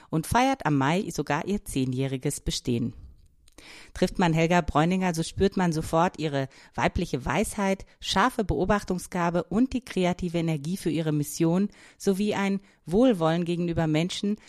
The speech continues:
das es einem wirklich sehr leicht macht, sich ihr zu öffnen.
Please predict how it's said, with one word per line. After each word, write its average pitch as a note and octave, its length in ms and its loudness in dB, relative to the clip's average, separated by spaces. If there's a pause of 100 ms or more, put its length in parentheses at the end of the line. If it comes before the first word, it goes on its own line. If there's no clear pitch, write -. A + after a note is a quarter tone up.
(140)
das F3 160 0
es F3+ 100 -4
einem E3 300 -4
wirklich E3+ 320 -2
sehr F#3 160 4
leicht D#3 360 2
macht, C#3+ 280 0
sich - 220 -4
ihr C#3+ 160 -2
zu - 100 -2
öffnen. C3 400 0